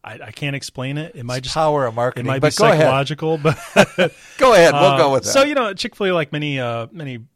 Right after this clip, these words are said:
Speaker 1: places, they, they, they, they try to direct the flow of traffic. You know,
Speaker 2: Yeah.
Speaker 1: so, and they're, they're, they're, I think, pretty clearly, um, marked arrows on the, on the parking lot. And I, you know, I'm, I'm a good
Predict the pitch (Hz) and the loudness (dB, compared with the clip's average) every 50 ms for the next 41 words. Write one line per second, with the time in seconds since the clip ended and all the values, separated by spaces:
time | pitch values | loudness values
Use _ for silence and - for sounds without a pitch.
0 | _ - 131 117 113 - 131 120 117 127 127 131 - - 151 135 123 139 151 135 | _ -14 -14 -12 -12 -14 -16 -16 -18 -18 -18 -18 -18 -14 -12 -12 -10 -10 -10 -10
1 | 127 123 120 127 170 147 135 - - 175 143 135 120 131 135 131 - - - - | -10 -10 -12 -12 -12 -12 -12 -8 -6 -6 -6 -6 -6 -6 -6 -6 -6 -8 -10 -6
2 | 151 131 117 - - 120 98 92 - - - _ _ - - 123 110 165 143 110 | -4 -6 -6 -6 -6 -8 -8 -10 -14 -20 -20 _ _ -18 -14 -10 -6 -4 -4 -4
3 | - 165 135 131 120 117 151 165 135 120 117 110 - _ _ _ _ - 156 127 | -4 -6 -6 -6 -6 -8 -8 -8 -8 -8 -8 -10 -12 _ _ _ _ -10 -8 -8
4 | 117 143 220 170 135 147 147 - 143 117 110 - - - 156 127 117 - - - | -8 -8 -8 -8 -6 -6 -6 -6 -8 -10 -10 -12 -12 -10 -10 -10 -10 -12 -14 -10
5 | 143 139 139 135 131 123 120 113 110 - _ _ _ _ _ _ _ _ _ _ | -8 -6 -4 -4 -4 -4 -6 -6 -8 -10 _ _ _ _ _ _ _ _ _ _
6 | _ - 120 113 110 107 104 101 101 - _ - 147 127 120 117 - - - - | _ -12 -10 -8 -8 -8 -8 -10 -14 -16 _ -10 -6 -6 -6 -6 -6 -10 -12 -8
7 | 156 139 139 135 120 113 107 107 101 120 113 110 107 104 101 107 - - 131 120 | -6 -4 -2 -2 -2 -4 -4 -6 -8 -8 -10 -10 -10 -10 -12 -12 -12 -12 -12 -12
8 | 110 - 127 117 110 - 107 95 92 92 90 _ _ _ - 127 113 107 107 104 | -10 -8 -8 -8 -8 -10 -14 -16 -16 -20 -20 _ _ _ -14 -12 -10 -10 -10 -10
9 | 104 104 107 113 196 160 120 101 101 110 120 151 - 120 110 110 - - 107 104 | -10 -10 -12 -12 -14 -14 -14 -12 -12 -12 -12 -14 -12 -12 -14 -12 -12 -12 -12 -12
10 | 101 | -14